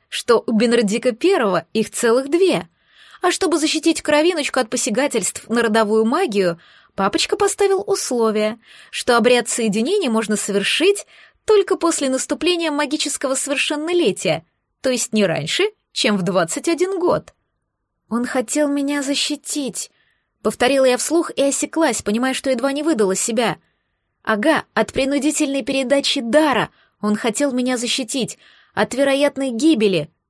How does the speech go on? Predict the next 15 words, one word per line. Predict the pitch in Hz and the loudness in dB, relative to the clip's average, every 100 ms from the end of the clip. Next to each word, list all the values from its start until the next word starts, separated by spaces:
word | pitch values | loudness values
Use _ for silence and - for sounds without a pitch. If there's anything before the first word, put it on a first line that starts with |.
| - | -6
но | 226 | -2
не | 247 | -2
туда | 247 247 269 | -2 0 0
смотрел. | - 247 247 254 226 147 - _ _ _ _ | 0 -2 0 0 0 -2 -6 _ _ _ _
Охотники | - 226 339 339 277 277 | -2 0 2 0 -2 -2
на | 262 | 0
мою | 269 | 0
магию | 262 330 269 269 214 - | 2 0 0 0 -2 -4
и | 262 262 | -8 -8
здесь | 240 294 302 214 - _ | -2 2 2 0 -6 _
рядом | 214 226 190 196 | -2 0 0 -2
нашлись». | 226 - 226 180 - - _ _ _ _ _ - | -2 -2 -2 -2 -4 -12 _ _ _ _ _ -4
Я | 247 | -2
молчала, | 277 277 339 330 | 0 0 0 0
припоминая, | 294 262 269 269 302 311 220 | 0 -2 -2 -2 -2 -2 -2